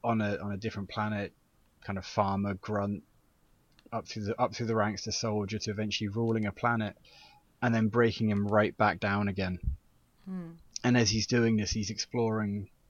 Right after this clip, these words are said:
Speaker 1: for me, he's exploring, what does it mean to really lead people, to find yourself? Can you lead people and lose yourself and, and still keep who you are at your heart, or do you have to lose parts of yourself in order to serve the greater good?
Speaker 2: Mm.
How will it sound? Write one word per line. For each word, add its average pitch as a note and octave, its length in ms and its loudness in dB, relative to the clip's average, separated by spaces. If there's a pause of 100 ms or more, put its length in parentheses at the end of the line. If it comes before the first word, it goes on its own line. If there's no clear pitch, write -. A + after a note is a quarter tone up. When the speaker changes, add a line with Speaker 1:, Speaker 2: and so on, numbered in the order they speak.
(160)
Speaker 1:
for C3+ 100 0
me, C3 240 4
he's G2+ 180 -2
exploring, G#2+ 560 -4 (720)
what B2 260 2
does A2+ 160 0
it A#2+ 100 2
mean B2 260 4
to A2 140 -2
really G#2+ 680 0 (100)
lead A2 380 0
people, C3+ 560 -2 (440)
to G#2+ 440 -2
find A#2 360 0
yourself? A#2 460 -2
Can A2 200 0
you G#2+ 480 -2 (340)
lead A#2+ 320 2
people A2+ 380 0
and A2 160 2
lose A#2 200 2
yourself B2+ 400 0
and, A#2 200 -2
and A#2+ 120 -2
still B2+ 200 -2
keep - 280 -2
who - 180 0
you A2+ 260 2
are G#2+ 240 0
at - 100 -10
your G#2+ 100 -8
heart, A#2+ 380 -2
or A2 140 2
do F#2+ 140 -6
you G2+ 60 -4
have A2 220 -4
to A2+ 100 -4
lose A2 460 0
parts A2 400 -4
of G#2 60 -10
yourself A2 500 -2
in G#2 80 -2
order G#2+ 240 -4
to G#2 220 -8
serve G#2+ 320 -6
the G#2 80 -6
greater G2 340 -4
good? G#2 200 -2 (180)
Speaker 2:
Mm. C3+ 100 -18